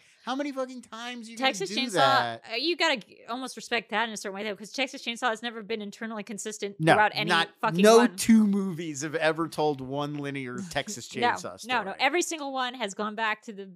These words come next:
Speaker 2: drawing board and
Speaker 1: Yeah.
Speaker 2: recreated a timeline.
Speaker 1: Uh, yeah, and, and, and it's just like, I, you know, like, I,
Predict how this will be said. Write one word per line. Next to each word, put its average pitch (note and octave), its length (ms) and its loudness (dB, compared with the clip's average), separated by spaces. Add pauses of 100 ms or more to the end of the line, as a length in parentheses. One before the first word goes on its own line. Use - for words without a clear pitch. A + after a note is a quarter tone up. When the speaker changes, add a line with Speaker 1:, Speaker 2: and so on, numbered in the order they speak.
(100)
Speaker 2:
drawing D4 340 2
board - 260 4
and G#3+ 140 0
Speaker 1:
Yeah. F#3+ 40 -8
Speaker 2:
recreated A#3+ 460 -6
a G#3+ 60 -10
timeline. F#3+ 580 -6
Speaker 1:
Uh, G#3 40 -4
yeah, G3+ 260 0
and, G#3 80 -2
and, A3+ 120 -6
and A3+ 300 -10
it's A3+ 180 -8
just A#3 160 -6
like, G#3+ 220 -4 (100)
I, A3+ 140 -12
you C4 160 -12
know, F#3 180 -4
like, F#3 340 -6
I, G#3 160 -4